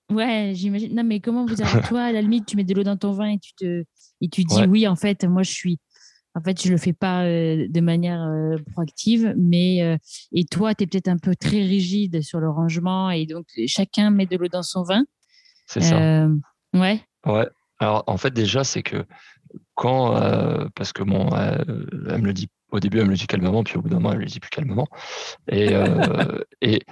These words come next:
Speaker 2: faut savoir l'accepter. C'est-à-dire que
Speaker 1: Eh oui.
Speaker 2: m-, moi, si on me rentre dedans et que c'est injustifié, que ce soit dans la vie en général, euh, forcément, il y a une réaction. Ça, c'est clair et net, je l'admets pas. Par contre, quand il y a une réaction, bon, de la personne que j'aime, d'une,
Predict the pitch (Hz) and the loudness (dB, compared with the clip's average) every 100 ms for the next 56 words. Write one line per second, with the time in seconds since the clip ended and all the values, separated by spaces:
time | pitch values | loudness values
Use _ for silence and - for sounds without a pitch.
0 | - - 113 113 113 110 269 - 139 - | -12 -4 0 2 2 2 0 -2 -4 -8
1 | _ - - - - 113 104 120 - 113 | _ -20 -12 -8 -4 -2 0 -2 -2 0
2 | 208 254 254 156 - 110 - - 117 147 | 2 2 0 -2 -4 -4 -2 2 2 2
3 | - 139 135 147 135 135 139 131 - _ | 2 2 2 2 0 0 0 -2 -6 _
4 | 107 104 - 110 110 107 - 101 98 101 | -8 -6 -2 -2 0 -2 -2 -2 -4 -6
5 | - - 147 202 _ _ _ - - 92 | -8 -4 -2 -2 _ _ _ -14 -10 -4
6 | 110 110 104 101 117 101 107 123 151 - | 0 2 2 2 0 0 0 0 -2 -6
7 | - - - 101 - - - - 117 113 | -10 -6 -4 -4 -6 -8 -8 -4 -2 0
8 | 101 101 98 - - - - - - 117 | 0 -2 -4 -12 -12 -10 -6 -2 0 0
9 | 92 - 95 - 101 _ - - - - | -2 -2 0 -2 -6 _ -20 -16 -16 -16
10 | - - 107 104 135 139 - 107 104 107 | -20 -6 -4 0 0 0 2 2 4 2
11 | 110 - 117 107 180 101 95 - - 101 | 0 0 -2 0 -2 0 0 -2 -4 -4
12 | 95 101 107 92 92 104 | -2 0 2 2 2 2